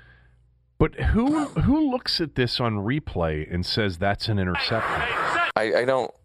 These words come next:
Speaker 2: I don't understand why they can't just look at it. I,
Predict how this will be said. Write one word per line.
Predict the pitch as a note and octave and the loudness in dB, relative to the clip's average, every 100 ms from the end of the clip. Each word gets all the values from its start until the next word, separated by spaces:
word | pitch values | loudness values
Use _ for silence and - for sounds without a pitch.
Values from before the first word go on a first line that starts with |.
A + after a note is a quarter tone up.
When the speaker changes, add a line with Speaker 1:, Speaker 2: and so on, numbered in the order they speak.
| - | -4
Speaker 2:
I | B2+ | 0
don't | D3+ B2+ | 2 2
understand | D3 C3 B2 A2 F2+ | 2 0 0 0 0
why | G2 G2+ | 0 0
they | G2 | -2
can't | - G2 | -2 -4
just | E2+ - | -2 -2
look | F#2 A#2+ | -2 -2
at | - | -4
it. | - _ _ _ _ | -6 _ _ _ _
I, | - | -4